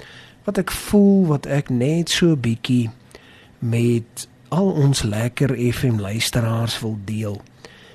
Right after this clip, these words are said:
En dit is spesifiek 'n gedagte,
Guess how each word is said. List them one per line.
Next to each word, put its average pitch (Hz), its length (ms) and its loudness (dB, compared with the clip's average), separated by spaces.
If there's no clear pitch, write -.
En 123 480 0
dit 139 180 -4
is - 380 -4
spesifiek - 960 -2
'n 127 60 -4
gedagte, 117 800 -2